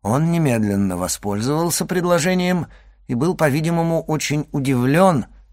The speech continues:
увидев так много знакомых лиц на заседании общества, о существовании которого он даже и не подозревал. Его спросили о его взглядах,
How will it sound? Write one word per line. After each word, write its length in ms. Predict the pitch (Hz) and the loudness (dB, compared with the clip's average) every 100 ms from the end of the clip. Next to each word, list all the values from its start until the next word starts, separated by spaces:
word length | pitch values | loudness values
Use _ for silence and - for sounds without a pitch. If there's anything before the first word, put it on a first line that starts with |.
| _ _ _ | _ _ _
увидев 440 | 117 117 156 151 - | -6 -2 -2 -2 -2
так 220 | 131 - | -4 0
много 420 | 117 131 156 135 | 0 2 2 2
знакомых 680 | 110 127 123 147 143 127 104 | 0 0 0 0 0 -2 -2
лиц 480 | 123 135 - - - - - - _ - | 0 0 -2 -4 -6 -18 -20 -20 _ -2
на 100 | 117 | 2
заседании 680 | 127 120 131 123 131 120 117 113 | 2 2 2 4 6 4 2 0
общества, 680 | 151 139 - 147 - 147 | -2 0 -2 -2 2 4
о 120 | 139 127 | 4 2
существовании 1000 | - - - - - 113 107 131 131 123 | -2 -4 -4 -4 0 2 4 2 2 0
которого 460 | 117 113 123 120 | -2 -2 0 0
он 180 | 120 117 | 0 0
даже 280 | 95 90 101 | -2 -4 -4
и 40 | |
не 120 | 101 | -4
подозревал. 840 | 101 101 98 98 92 73 53 57 - _ _ _ _ _ _ _ _ _ _ _ | -4 -6 -6 -6 -6 -8 -10 -14 -20 _ _ _ _ _ _ _ _ _ _ _
Его 260 | 104 131 165 | -2 2 2
спросили 760 | - 147 143 - 170 151 147 - | 0 0 0 0 0 0 0 0
о 100 | 135 | 2
его 280 | 131 139 | 4 2
взглядах, 760 | 127 98 110 147 180 185 175 - | 2 0 2 6 6 6 2 -4